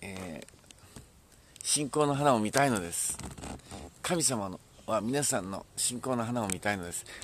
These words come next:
私たちも花を見たら綺麗だと思うじゃないですか。えー、花は、花や、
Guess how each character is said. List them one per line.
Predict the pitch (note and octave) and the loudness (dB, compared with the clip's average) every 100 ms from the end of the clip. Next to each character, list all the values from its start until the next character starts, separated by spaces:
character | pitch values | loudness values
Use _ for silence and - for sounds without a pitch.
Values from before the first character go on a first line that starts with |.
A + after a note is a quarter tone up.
| - | -8
私 | - E3 | -4 -2
た | D#3 | -2
ち | G#2 | -6
も | F2 - - - - - - - - - - | -8 -14 -16 -8 -8 -8 -18 -18 -18 -20 -14
花 | - C#3 | 0 6
を | D3+ | 6
見 | A#2 | 6
た | G2+ | 0
ら | F2+ F2 - - - | -4 -4 -10 -20 -12
綺 | - D3 | 0 6
麗 | B2+ | 6
だ | |
と | - | 4
思 | E2 A#2 | -2 -2
う | A2+ | -2
じ | |
ゃ | F#2 | -4
な | F2 | -8
い | |
で | E2+ | -6
す | E2+ | -6
か。 | F2 - - - - - - - - - - - - - - - - - | -8 -12 -16 -20 -20 -20 -20 -20 -20 -20 -20 -20 -20 -20 -20 -20 -20 -20
え | - - - - - - - - - - - - - - | -16 -14 -16 -18 -18 -20 -20 -20 -20 -20 -20 -20 -18 -10
ー、 | |
花 | A#2 A#2+ | -4 -2
は、 | A2 - | -2 -6
花 | A2 B2 | 0 2
や、 | A2+ E2 | 2 -4